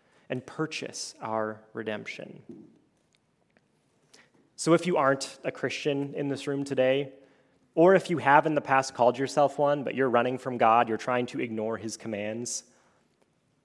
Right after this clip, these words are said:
I implore you, I beg with you on account of these truths that we have looked at, turn to him.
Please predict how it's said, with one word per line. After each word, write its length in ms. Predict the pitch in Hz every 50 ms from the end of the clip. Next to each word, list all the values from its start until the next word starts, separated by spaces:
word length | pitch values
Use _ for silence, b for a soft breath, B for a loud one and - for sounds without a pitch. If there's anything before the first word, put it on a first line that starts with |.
| _ _ _ -
I 140 | 120 127 139
implore 580 | 143 - 139 135 120 - - 131 127 123 120
you, 220 | 113 104 104 98 -
I 180 | 117 123 127
beg 480 | 120 104 - - 127 123 131 131 131 123
with 260 | 120 127 117 - -
you 160 | 127 123 131
on 120 | 127 117 107
account 440 | 107 - - 135 135 143 139 139 -
of 200 | 135 113 104 101
these 260 | 131 131 135 123 -
truths 340 | - - 127 123 123 - 117
that 120 | 110 -
we 100 | 117 104
have 160 | 98 110 98
looked 260 | 104 104 - - -
at, 220 | 123 - - - -
turn 360 | - - 139 143 143 139 143
to 120 | 139 - -
him. 340 | - - - - - 120